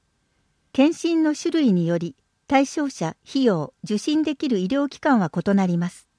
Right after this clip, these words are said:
詳細は市ホームページ、または次へお問い合わせください。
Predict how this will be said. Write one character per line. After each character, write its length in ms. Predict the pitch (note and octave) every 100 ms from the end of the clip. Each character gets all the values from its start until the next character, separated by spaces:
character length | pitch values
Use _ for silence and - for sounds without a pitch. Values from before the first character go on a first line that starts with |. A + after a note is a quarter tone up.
| _ _ _ _ _ _ _ _ _
詳 180 | - C4
細 300 | - A#3+ G#3
は 200 | F3+ - _
市 260 | - D4 D4
ホ 220 | C4 C4
ー 20 |
ム 160 | C4+ B3+
ペ 220 | A#3+ F3+
ー 20 |
ジ、 220 | - D3+ _ _ _
ま 120 | F#3+ G#3+
た 140 | B3+
は 160 | F3 - _
次 340 | - A#3+ E4+ D4+
へ 180 | E3+ -
お 80 | D#3+
問 200 | - G#3
い 60 | G3+
合 60 |
わ 80 | F#3+
せ 120 | F#3
く 100 | E3+
だ 120 | E3+ E3+
さ 160 | F#3
い。 140 | E3